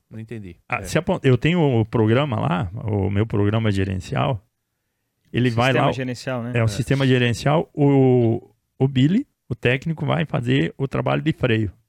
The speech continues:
Speaker 2: no carro do Alfredo. Então ele vai ali lá, ele se aloca, ó, tenho duas horas pra fazer o trabalho de freio. Ele pega o S, lança duas horas de trabalho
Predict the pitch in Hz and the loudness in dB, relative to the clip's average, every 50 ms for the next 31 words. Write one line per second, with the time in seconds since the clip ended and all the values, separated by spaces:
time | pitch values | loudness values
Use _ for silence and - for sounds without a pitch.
0 | _ - - 104 107 104 - 113 113 113 110 110 117 120 123 123 - - - - | _ -14 -8 -6 -6 -6 -4 -6 -6 -6 -4 -4 -2 -2 -2 -4 -6 -6 -8 -8
1 | - - - _ _ _ _ _ _ - 127 107 - 131 143 147 139 127 131 151 | -8 -10 -16 _ _ _ _ _ _ -14 -8 -4 -2 0 0 0 0 0 0 0
2 | 160 165 170 170 156 160 165 175 175 185 - - - 202 190 151 131 131 113 - | 0 0 0 -2 -2 -2 -4 -4 -4 -4 -4 -4 -2 -2 -2 0 -2 -2 -2 -2
3 | 123 117 110 113 - - 135 143 139 139 175 202 202 156 147 151 165 170 - 170 | -4 -6 -6 -6 -4 -4 -4 -4 -4 -4 -2 -2 -2 -2 -2 -2 -4 -4 -6 -8
4 | 160 - - 151 131 143 156 151 156 147 147 151 160 160 - - 113 107 - - | -8 -6 -6 -6 -6 -6 -6 -6 -6 -4 -4 -4 -6 -6 -6 -6 -6 -8 -8 -12
5 | _ - 131 127 123 - 135 143 151 156 147 156 156 175 214 - - - 311 - | _ -4 -4 -2 -2 -2 -2 -2 -2 -2 -2 0 0 -2 -2 -4 -10 -14 -20 -20
6 | _ _ _ _ _ - 135 156 180 180 - 165 151 139 175 214 208 165 120 135 | _ _ _ _ _ -6 -4 -4 -4 -4 -4 -8 -8 -6 -4 -4 -4 -2 -2 -4
7 | 139 156 175 160 143 143 - - 135 120 113 117 135 160 214 | -4 -4 -4 -6 -8 -8 -8 -8 -8 -6 -4 -4 -4 -4 -6